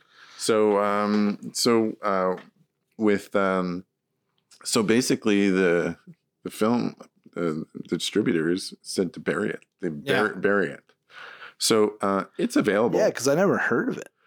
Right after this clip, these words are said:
Speaker 1: It's, like, seventy-eight percent on Rotten Tomatoes. I thoroughly enjoyed it.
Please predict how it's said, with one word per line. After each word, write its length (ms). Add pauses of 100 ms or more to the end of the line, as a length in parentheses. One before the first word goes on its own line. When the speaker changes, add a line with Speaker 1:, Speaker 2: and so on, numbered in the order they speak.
(580)
Speaker 1:
It's, 200
like, 160
seventy-eight 460
percent 400
on 160
Rotten 200
Tomatoes. 420 (260)
I 140
thoroughly 420
enjoyed 380
it. 200